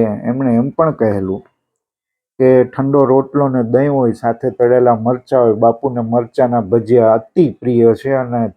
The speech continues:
તીખા તમતમતા મરચાં એ ખાઈ શકે છે અને ચા પણ એકદમ ગરમા ગરમ પી શકે છે. એમણે એમ પણ કહ્યું, "અમારે ગરીબાઈ હતી ત્યારે માં રોટલો બનાવી રાખતી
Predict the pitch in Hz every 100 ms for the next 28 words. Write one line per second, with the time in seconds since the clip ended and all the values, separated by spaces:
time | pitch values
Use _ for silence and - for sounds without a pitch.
0 | - 156 - - 131 98 - 170 156 143
1 | 135 113 120 110 117 101 - 110 110 104
2 | - - 135 117 - 104 - 101 - 117
3 | 117 _ _ _ _ _ 127 127 110 -
4 | 143 151 147 147 135 131 147 165 170 156
5 | 151 151 143 131 135 139 135 120 123 123
6 | 113 - 117 104 - - - - _ _
7 | _ _ _ _ _ _ _ _ _ _
8 | _ _ 151 156 156 156 190 196 160 156
9 | 147 139 147 147 131 135 165 160 151 139
10 | 147 135 135 135 135 127 139 143 135 117
11 | 127 131 156 156 139 131 135 131 117 110
12 | - _ 117 120